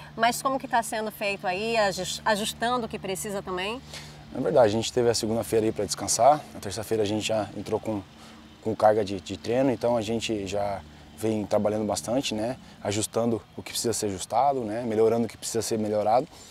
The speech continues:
Speaker 2: né? Com foco total no, no Goiás. Então, acho que a equipe, é, hoje ainda vamos treinar novamente, é, a, a, ajustar os ponteiros aí pra que a gente faça um jogo melhor lá e que a gente consiga trazer os três pontos pra casa.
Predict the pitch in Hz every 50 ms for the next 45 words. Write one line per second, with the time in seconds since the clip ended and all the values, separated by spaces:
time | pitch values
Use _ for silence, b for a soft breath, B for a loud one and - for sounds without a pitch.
0 | B B B B B B B 120 123 - - 123 110 - 120 113 - - 127 -
1 | - 107 107 113 117 117 117 113 110 110 110 123 120 104 95 87 87 85 101 107
2 | 117 117 110 - - B B B B B B B B B - - - - 95 -
3 | 110 95 - 110 104 95 87 - - - - - 101 95 95 92 90 90 90 95
4 | 104 101 104 104 104 107 104 101 98 87 - 101 104 101 98 - 104 98 95 104
5 | 113 117 117 107 101 90 104 101 101 110 123 139 135 - - - B B B B
6 | B B B B B B - 95 98 95 95 95 87 69 - 90 95 87 76 80
7 | 90 98 92 87 - - - 107 98 101 - - 117 110 - - 113 110 92 -
8 | 107 110 110 104 107 101 101 - 113 107 - 120 107 107 113 107 - 120 113 98
9 | - - - - - - - - 107 107 - 127 110 110 107 110 113 110 107 104
10 | 104 110 117 110 98 104 - - - - B B B B B - - 98 - 101
11 | 95 92 101 - - - 113 104 - 113 107 104 107 110 101 98 - - - 110
12 | - - 101 95 - - 127 107 76 73 - -